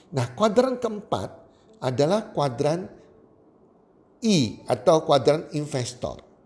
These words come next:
Kuadran I merupakan kuadran dari kelompok orang-orang yang mendapatkan penghasilan dari hasil investasi mereka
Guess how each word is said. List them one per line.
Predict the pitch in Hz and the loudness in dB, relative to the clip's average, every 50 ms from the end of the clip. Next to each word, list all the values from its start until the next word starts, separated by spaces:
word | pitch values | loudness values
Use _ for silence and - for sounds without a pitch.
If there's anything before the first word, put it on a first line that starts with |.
| _ _ - - - - _ - | _ _ -20 -20 -20 -20 _ -2
Kuadran | - 220 226 185 220 220 220 - | 0 2 4 4 4 2 2 -2
I | 226 226 262 | -6 -4 0
merupakan | 254 240 220 220 190 175 - 185 180 190 190 - | 2 2 2 2 0 -4 -2 -2 -4 -4 -4 0
kuadran | 196 180 170 165 139 143 165 190 220 226 170 | 2 2 2 2 0 -2 -2 -2 -2 2 2
dari | 147 135 147 151 151 | 2 2 2 0 -2
kelompok | - 156 147 147 147 180 180 - - | -2 -2 -2 -2 -2 -4 -4 -4 -4
orang-orang | - 143 147 160 156 160 160 180 214 - 185 160 147 156 175 190 208 202 | -2 -2 0 0 -2 -4 -4 -6 -10 -8 -4 -4 -2 -2 -2 -2 -2 -2
yang | 190 165 143 | -2 0 0
mendapatkan | 139 127 127 123 - 131 127 - - 135 135 131 - | 0 0 0 0 -2 -2 -4 -2 -4 -4 -4 -4 -4
penghasilan | 147 135 131 127 123 - - - 135 143 160 202 214 165 | -4 -2 -2 -4 -4 -4 -4 -4 -2 -2 -2 -4 -2 0
dari | 131 117 110 113 120 120 110 | 0 2 2 2 0 -2 -2
hasil | 110 110 - - 139 - | -4 -4 -2 -2 -4 -2
investasi | - 139 131 - 139 123 - - - - - 180 - - - 202 | -2 -6 -6 -6 -8 -8 -8 -8 -8 -8 -8 -8 -10 -8 -8 -6
mereka | 156 135 120 110 - - - 139 - | -4 -2 -2 -2 -4 -4 -8 -8 -8